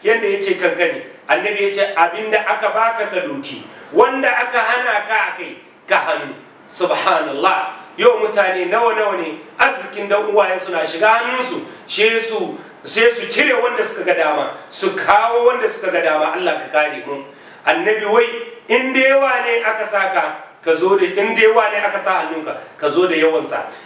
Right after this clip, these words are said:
In kankani ne, ka zo da kankani. Abinda aka baka, ka doki wannan. Wanda ba a baka ba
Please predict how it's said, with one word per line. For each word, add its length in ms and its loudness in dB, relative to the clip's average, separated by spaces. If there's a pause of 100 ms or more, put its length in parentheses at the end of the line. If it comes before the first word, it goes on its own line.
In 220 2
kankani 560 2
ne, 80 0 (300)
ka 120 2
zo 140 2
da 160 0
kankani. 420 -2 (240)
Abinda 520 2 (180)
aka 160 0
baka, 460 2 (500)
ka 160 -2
doki 240 2
wannan. 380 2 (260)
Wanda 400 4
ba 240 2
a 0 -
baka 320 0
ba 160 -4